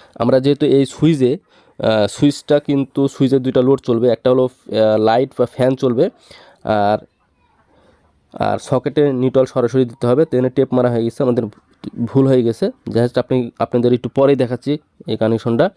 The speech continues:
তো এখানে এই দুটো তার দেখছেন, এই দুটো কিন্তু লোড চলবে, অর্থাৎ ফ্যান বা লাইট চালান। তো সেক্ষেত্রে কিন্তু ফ্যান লাইটে নিউট্রাল আলাদা করে ওখানে কানেকশন দিতে হবে সাদা তারের সাথে। আর এখানে কিন্তু সুইচের উপর টার্মিনালে কিন্তু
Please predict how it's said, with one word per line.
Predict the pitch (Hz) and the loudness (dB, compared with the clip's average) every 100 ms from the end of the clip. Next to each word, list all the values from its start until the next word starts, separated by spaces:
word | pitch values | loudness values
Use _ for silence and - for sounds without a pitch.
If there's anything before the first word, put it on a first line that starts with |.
| _ - - - _ | _ -20 -20 -20 _
তো | 135 | 0
এখানে | 127 143 143 147 - _ _ _ _ _ _ _ _ _ - | 2 2 2 0 -6 _ _ _ _ _ _ _ _ _ -2
এই | |
দুটো | 139 139 143 | 0 0 0
তার | 139 131 | 0 -2
দেখছেন, | 127 135 175 | -2 -2 -4
এই | 139 117 | -2 -4
দুটো | 127 127 | -2 -2
কিন্তু | 131 131 | -2 0
লোড | 127 143 | 2 2
চলবে, | - 123 113 180 - | 2 0 2 -2 -4
অর্থাৎ | - 131 - | -10 -8 -10
ফ্যান | - 123 127 | -2 0 0
বা | 123 | 0
লাইট | 120 113 - | 2 0 0
চালান। | 117 139 - _ _ _ | 0 0 -4 _ _ _
তো | 117 | -2
সেক্ষেত্রে | 110 131 131 127 135 | 0 -2 -2 -2 -2
কিন্তু | 135 131 139 139 - _ _ _ _ _ _ - 110 | -2 -2 0 -2 -6 _ _ _ _ _ _ -6 -4
ফ্যান | 135 127 | 0 2
লাইটে | 131 123 131 | 2 2 0
নিউট্রাল | 131 127 127 | -2 0 2
আলাদা | 117 117 117 | 2 2 0
করে | 120 120 | -2 -2
ওখানে | 120 123 | -2 -2
কানেকশন | 113 113 127 | -2 -2 -4
দিতে | 117 127 | -2 0
হবে | 127 | -2
সাদা | - - 117 | -2 -2 -2
তারের | 117 117 | -2 -4
সাথে। | 131 214 - _ - - - - | -4 -4 -6 _ -20 -20 -20 -8
আর | 107 107 101 - | -2 -2 -2 -6
এখানে | 139 151 151 | -4 0 0
কিন্তু | 139 143 143 | 0 -2 -4
সুইচের | - 143 131 135 | 0 2 2 -2
উপর | 135 - | -6 -2
টার্মিনালে | 127 120 120 117 | 0 2 0 0
কিন্তু | 120 113 | -2 0